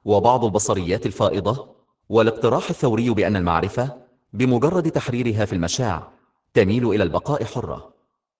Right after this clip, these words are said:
في الأبراج الزجاجية، حيث يخطط مهندسو الاتصالات في الشركات للجيل القادم من الندرة المصطنعة، تمر فوتونات أكشجنجا دون أن يلاحظها أحد،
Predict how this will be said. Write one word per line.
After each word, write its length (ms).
في 100
الأبراج 380
الزجاجية، 680
حيث 240
يخطط 440
مهندسو 460
الاتصالات 600
في 60
الشركات 500
للجيل 340
القادم 400
من 140
الندرة 360
المصطنعة، 680
تمر 360
فوتونات 520
أكشجنجا 600
دون 180
أن 140
يلاحظها 720
أحد، 220